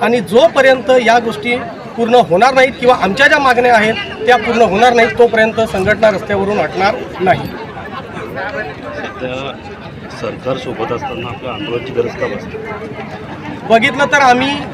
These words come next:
Speaker 1: कोणाचे बांधील नाही. श्रमजीवी संघटना ही स्वतंत्र संघटना आहे. येणारं इलेक्शन असतात, पाठिंबा देणं असतं. आम्ही संबंधित पक्षाला जो पाठिंबा देत असतो तो त्यांच्याकडून चांगल्या कामाची अपेक्षा व्हावी म्हणून देत असतो.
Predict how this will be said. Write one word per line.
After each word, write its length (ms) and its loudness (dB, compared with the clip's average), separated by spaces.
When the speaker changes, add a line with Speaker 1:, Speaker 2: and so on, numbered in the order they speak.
Speaker 1:
कोणाचे 300 4
बांधील 320 2
नाही. 260 2
श्रमजीवी 420 4
संघटना 420 4
ही 140 0
स्वतंत्र 440 2
संघटना 420 2
आहे. 220 2
येणारं 380 8
इलेक्शन 440 0
असतात, 360 2
पाठिंबा 400 4
देणं 240 4
असतं. 280 2
आम्ही 400 2
संबंधित 640 4
पक्षाला 400 4
जो 100 -4
पाठिंबा 400 2
देत 220 2
असतो 320 2
तो 100 2
त्यांच्याकडून 560 2
चांगल्या 320 4
कामाची 400 2
अपेक्षा 480 0
व्हावी 280 4
म्हणून 340 2
देत 200 4
असतो. 200 0